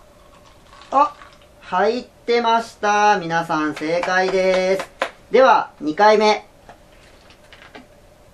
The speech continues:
お水をまた入れます。入りました。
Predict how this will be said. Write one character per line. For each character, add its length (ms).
お 100
水 280
を 140
ま 160
た 180
入 160
れ 160
ま 460
す。 180
入 180
り 140
ま 120
し 100
た。 200